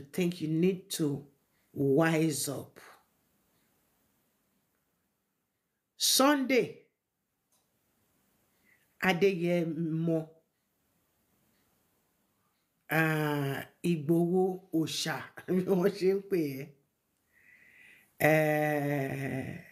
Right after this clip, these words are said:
Baba Dami, A K A Baba Dami, you talk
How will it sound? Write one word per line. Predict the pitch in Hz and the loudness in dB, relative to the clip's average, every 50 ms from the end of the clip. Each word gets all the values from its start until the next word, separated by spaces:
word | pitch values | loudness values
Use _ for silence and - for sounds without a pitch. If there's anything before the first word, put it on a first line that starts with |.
| - _ _ - 131 | -20 _ _ -8 -4
Baba | 147 147 131 151 175 175 165 | -4 -2 2 2 2 2 2
Dami, | - 208 208 208 208 208 214 208 180 131 - | 2 2 2 2 0 0 -2 -2 -2 -2 -2
A | - 185 196 | -2 -2 -2
K | 190 - 202 185 180 185 | 0 0 2 2 2 2
A | 160 | 0
Baba | 165 147 139 151 156 160 | 0 -4 -6 -6 -6 -4
Dami, | 151 185 185 185 185 180 175 147 123 - - _ _ _ _ _ _ _ _ _ _ _ - - - - - _ _ - | -2 -2 -2 0 0 -2 -4 -4 -6 -10 -20 _ _ _ _ _ _ _ _ _ _ _ -18 -18 -18 -18 -20 _ _ -6
you | 143 147 151 139 | -2 0 0 0
talk | 147 - - - 175 165 - | -2 -4 -2 0 0 0 -2